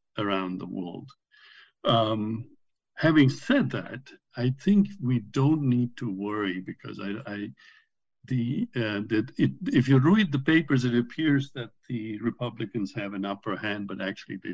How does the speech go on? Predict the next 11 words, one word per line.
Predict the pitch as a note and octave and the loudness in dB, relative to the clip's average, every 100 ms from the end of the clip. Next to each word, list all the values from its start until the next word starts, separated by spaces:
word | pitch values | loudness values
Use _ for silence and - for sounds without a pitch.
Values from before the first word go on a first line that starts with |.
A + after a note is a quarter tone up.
| F#2 | -4
don't, | A2+ G2 F2+ B2 - _ - - _ _ _ | -2 -2 -4 -10 -16 _ -20 -20 _ _ _
because | A#2+ - A2 A#2 | -2 0 -2 0
in | G#2+ | -2
twenty | G2+ D3+ D#3 C#3 | 0 0 0 2
eleven, | C3+ A2 B2 C3+ G2+ F2+ G#2+ C#3 - _ _ _ _ _ _ _ _ _ - _ _ | 2 4 4 2 0 -4 -6 -8 -14 _ _ _ _ _ _ _ _ _ -20 _ _
uh, | G2 F#2+ | -2 -2
we | F#2+ G2+ | 2 2
did | G2+ B2 | 2 0
had | G#2 A#2 | 2 2
a | G2 | 2
sim-, | - - B2+ | -2 0 0